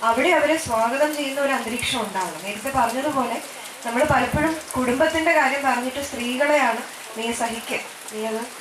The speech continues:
ആ, മനസ്സിലാക്കി നിൽക്കുക" എന്നൊക്കെ പറഞ്ഞ് ശാരീരികമായ അതിക്രമങ്ങളെ പോലും പലപ്പോഴും, ആ, എന്താ പറയുക, അത് പോട്ടെ എന്ന് പറയുന്ന പല സാഹചര്യങ്ങളും നമ്മൾ കാണുന്നുണ്ട്.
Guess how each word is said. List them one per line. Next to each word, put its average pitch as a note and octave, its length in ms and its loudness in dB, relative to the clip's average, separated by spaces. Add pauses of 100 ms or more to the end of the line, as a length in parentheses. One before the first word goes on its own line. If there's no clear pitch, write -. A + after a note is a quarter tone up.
ആ, G3+ 160 -8
മനസ്സിലാക്കി A#3 520 -2
നിൽക്കുക" A3 340 -6
എന്നൊക്കെ A#3+ 300 -2 (100)
പറഞ്ഞ് G3+ 320 -2 (480)
ശാരീരികമായ D4+ 680 4
അതിക്രമങ്ങളെ C4+ 640 0
പോലും B3 420 0 (300)
പലപ്പോഴും, B3 540 0 (580)
ആ, G#3 320 -2
എന്താ A3+ 200 -2
പറയുക, F#3 400 -2 (140)
അത് A3 100 -4
പോട്ടെ A#3 440 2
എന്ന് D#4+ 240 4
പറയുന്ന B3 540 0 (200)
പല A3 100 2 (140)
സാഹചര്യങ്ങളും B3 600 -2
നമ്മൾ A3+ 300 -2
കാണുന്നുണ്ട്. F#3+ 500 -6